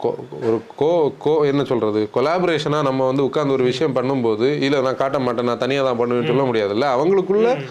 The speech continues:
Speaker 1: அண்டர்ஸ்டாண்டிங்ல இருக்கும். இந்த வண்டியை பத்தி நீ ஒண்ணு யோசிச்சு பாரேன். இது ஃபியூச்சர்ல பலினோவுக்கு போகும், அப்படின்னா கிளான்ஸாக்கு போகும்.
Speaker 2: எல்லா, எல்லா வண்டியும் எடுத்துட்டு
Speaker 1: இங்க கதை இருக்கு பாரு, பலினோக்கு போகும், கிளான்ஸாக்கு
Speaker 2: ம்.
Speaker 1: போகும்.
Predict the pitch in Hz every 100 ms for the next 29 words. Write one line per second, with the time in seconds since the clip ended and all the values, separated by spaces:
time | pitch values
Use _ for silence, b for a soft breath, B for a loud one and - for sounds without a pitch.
0 | B B B - - 190 - - 202 202
1 | 180 165 185 151 190 - - - - -
2 | - - - - 123 165 160 208 208 185
3 | 214 208 170 170 165 165 151 170 180 143
4 | 135 139 120 123 131 165 190 185 160 165
5 | 135 143 170 170 131 113 107 98 104 120
6 | 127 147 156 160 135 151 156 143 113 110
7 | 107 104 226 240 180 131 131 196 202 196
8 | 202 208 185 160 151 240 294 226 220 262
9 | 233 180 156 160 131 107 117 170 220 208
10 | 180 175 220 175 170 185 180 131 127 104
11 | 104